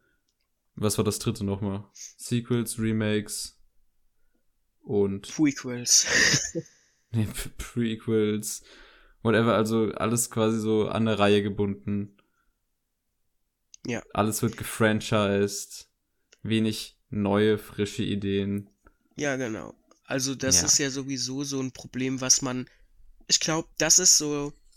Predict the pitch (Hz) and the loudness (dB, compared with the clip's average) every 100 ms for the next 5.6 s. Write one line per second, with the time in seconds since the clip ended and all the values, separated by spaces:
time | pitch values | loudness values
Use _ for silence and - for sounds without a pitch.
0 | _ _ - - _ - - - - 123 | _ _ -20 -20 _ -16 -14 -12 -8 -4
1 | 110 - - 110 - 110 - - 113 110 | -4 -6 -6 -8 -6 -4 -4 -4 -8 -8
2 | - 90 90 - 92 - 92 98 98 98 | -14 -16 -14 -14 -12 -12 -12 -12 -14 -4
3 | 104 - 101 98 107 107 104 104 117 117 | -4 -4 -8 -10 -10 -10 -10 -8 -6 -6
4 | - 107 101 123 113 98 104 104 117 135 | -6 -8 0 2 2 -2 -10 -8 -6 -6
5 | - 123 - 101 107 139 | -4 -8 -8 -6 -6 -8